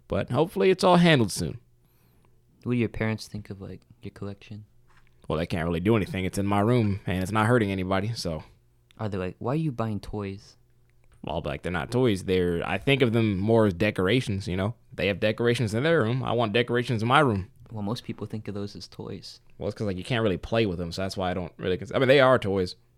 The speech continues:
Speaker 1: but
Speaker 2: Yeah, I mean, you can play, they have, they can move the arms, they can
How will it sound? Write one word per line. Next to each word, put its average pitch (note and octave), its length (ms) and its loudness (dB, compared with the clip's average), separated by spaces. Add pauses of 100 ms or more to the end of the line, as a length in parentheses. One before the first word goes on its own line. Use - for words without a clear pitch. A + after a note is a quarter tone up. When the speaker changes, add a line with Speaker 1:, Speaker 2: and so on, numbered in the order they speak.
(120)
Speaker 1:
but F#2 180 4
Speaker 2:
Yeah, F#2 160 -6
I A2 60 -6
mean, G#2+ 120 -2
you A#2 80 -2
can B2+ 240 -4
play, - 160 -8
they A#2+ 80 0
have, G2+ 140 -2 (180)
they G2+ 140 -6
can F2+ 200 -8
move F#2+ 160 -4
the - 80 -6
arms, G#2+ 380 -8
they F#2 60 -12
can F#2+ 300 -16